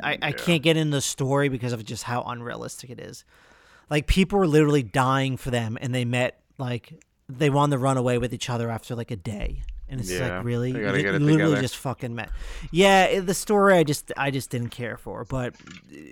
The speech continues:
Speaker 1: Steven Spielberg, I thought, like, I was like,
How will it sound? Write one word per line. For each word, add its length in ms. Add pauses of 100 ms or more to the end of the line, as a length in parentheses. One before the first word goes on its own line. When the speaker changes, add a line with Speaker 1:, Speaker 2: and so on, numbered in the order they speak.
(420)
Speaker 1:
Steven 340
Spielberg, 460
I 80
thought, 320
like, 240
I 120
was 120
like, 260